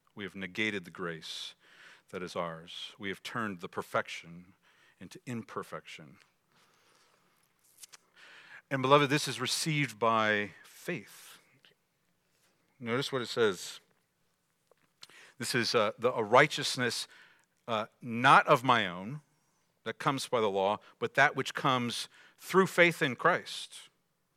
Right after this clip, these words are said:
The righteousness from God that depends on faith. It is a righteousness outside of us, something that we can't produce in ourselves. We have to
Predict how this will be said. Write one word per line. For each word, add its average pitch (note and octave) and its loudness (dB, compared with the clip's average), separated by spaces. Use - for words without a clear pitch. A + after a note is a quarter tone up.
The A#2+ 0
righteousness C3 4
from F#3 6
God C3 4
that B2+ -6
depends C3+ -2
on G#2+ -6
faith. C#3+ 0
It B2+ 2
is C3+ 0
a B2 2
righteousness C#3 2
outside E3 6
of - -2
us, - -6
something D3+ 2
that C3+ 0
we F3 0
can't F3+ -4
produce D#3 -4
in C#3 -2
ourselves. A#2+ 0
We D3 0
have D#3 2
to D#3+ -2